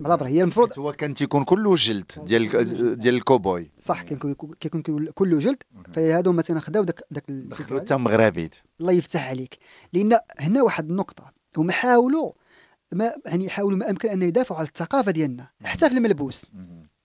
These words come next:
Speaker 1: حتى في الملبوس. حتى في الملبوس، وهذه واحد، واحد، واحد، واحد الاستطراد بسيط ونرجعوا.
Speaker 2: مهم.
Speaker 1: لما دخلت الجلابة البرنوس، لما دخل البرنوس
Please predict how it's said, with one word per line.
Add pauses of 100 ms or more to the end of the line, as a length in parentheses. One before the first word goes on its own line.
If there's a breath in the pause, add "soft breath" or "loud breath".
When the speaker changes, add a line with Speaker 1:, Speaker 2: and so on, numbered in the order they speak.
(200)
Speaker 1:
حتى
في
الملبوس. (560)
حتى
في
الملبوس،
وهذه
واحد،
واحد،
واحد،
واحد
الاستطراد
بسيط
ونرجعوا. (240 loud breath)
Speaker 2:
مهم. (320 loud breath)
Speaker 1:
لما
دخلت
الجلابة (100)
البرنوس،
لما
دخل
البرنوس